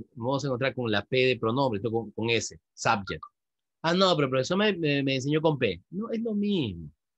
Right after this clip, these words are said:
Sino que es más fácil llamarlo como pronombre. Pero dice subject como sujeto. Sí, pues,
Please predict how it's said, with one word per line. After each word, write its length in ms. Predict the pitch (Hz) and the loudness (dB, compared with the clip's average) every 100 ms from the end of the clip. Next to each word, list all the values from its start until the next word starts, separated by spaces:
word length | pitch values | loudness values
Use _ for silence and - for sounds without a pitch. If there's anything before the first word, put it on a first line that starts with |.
| _ | _
Sino 180 | - 165 | -10 -8
que 40 | |
es 40 | 165 | -4
más 180 | 160 147 | -4 -4
fácil 240 | 135 160 | -6 -4
llamarlo 300 | 120 101 117 | -4 -4 -4
como 200 | 131 107 | -4 -4
pronombre. 480 | 87 85 78 67 - _ _ _ _ _ _ _ - | -6 -10 -10 -12 -18 _ _ _ _ _ _ _ -2
Pero 140 | 180 | 2
dice 180 | 208 220 | 2 2
subject 420 | 208 196 165 117 | 2 2 2 0
como 140 | 123 | -4
sujeto. 320 | 113 117 104 - _ _ _ _ | -6 -8 -10 -12 _ _ _ _
Sí, 260 | - - 139 | -20 -14 -14
pues, 280 | - 95 | -12 -14